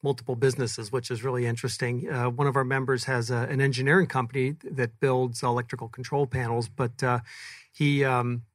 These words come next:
is a, is a great entrepreneur. He built, he, he bought a truck to haul his control panels around rather than paying someone else to do that. And he thought, "Gee, I wonder if I could make some money hauling other people's stuff." He started that, and he saw an ad for Amazon delivery services. And I had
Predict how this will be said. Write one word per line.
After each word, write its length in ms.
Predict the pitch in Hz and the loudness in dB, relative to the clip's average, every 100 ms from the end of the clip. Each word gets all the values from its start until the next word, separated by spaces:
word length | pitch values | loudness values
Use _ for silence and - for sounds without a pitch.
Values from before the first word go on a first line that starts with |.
| _ _ _ - | _ _ _ -4
is 160 | 131 | 0
a, 180 | 127 120 117 - | 2 0 -2 -2
is 180 | 135 | 0
a 120 | 131 120 - | 0 -4 -6
great 260 | 151 165 151 | 4 4 6
entrepreneur. 520 | 147 - - 135 160 | 2 -2 -2 2 4
He 80 | 139 | 4
built, 280 | 147 151 | 2 2
he, 160 | 160 139 147 - | 0 -2 -4 -4
he 100 | 151 | 0
bought 220 | 151 147 | 4 2
a 40 | |
truck 440 | 120 - 190 147 - | 2 2 4 2 0
to 180 | 143 123 | -2 2
haul 280 | 151 139 | 2 2
his 180 | 139 117 - _ _ - | 2 -2 -12 _ _ -8
control 340 | 131 185 180 | -2 4 4
panels 380 | 143 135 131 120 | 4 2 2 0
around 280 | 127 123 131 | 2 2 4
rather 280 | 127 131 | 2 4
than 380 | 127 127 123 123 - _ _ | 2 2 2 0 -6 _ _
paying 200 | 143 135 | 0 2
someone 260 | 131 127 127 | 2 2 2
else 160 | 156 | 2
to 100 | - | 0
do 120 | 123 123 | -2 0
that. 140 | 127 | 2
And 100 | 147 | 0
he 60 | 139 | -2
thought, 240 | 156 131 | 0 -2
"Gee, 160 | 117 156 | 2 2
I 40 | |
wonder 200 | 131 143 | 4 2
if 100 | 131 | 2
I 100 | 143 | 2
could 140 | 131 123 | -2 -2
make 160 | 131 | -4
some 140 | - 127 | -2 -2
money 260 | 123 127 | 0 0
hauling 300 | 123 131 127 | 0 0 2
other 180 | 151 226 | 4 4
people's 340 | 139 127 123 | 2 -2 -4
stuff." 260 | - 123 117 | -4 -4 -4
He 40 | |
started 400 | 123 - 147 139 | -4 0 2 2
that, 260 | 131 139 143 - - - _ - | 4 4 2 -4 -20 -20 _ 0
and 120 | 151 | 2
he 60 | |
saw 320 | 156 160 147 143 | 4 4 4 4
an 100 | 139 | 2
ad 220 | 135 127 | 2 0
for 180 | 139 131 | 2 2
Amazon 360 | 127 123 123 | 2 0 0
delivery 360 | 117 143 170 135 | 2 4 4 2
services. 640 | - 120 113 123 135 - _ _ _ _ - | 0 -2 -2 -8 -8 -10 _ _ _ _ 0
And 280 | 135 135 - | 2 2 0
I 140 | 151 | 2
had 240 | 135 127 | 2 0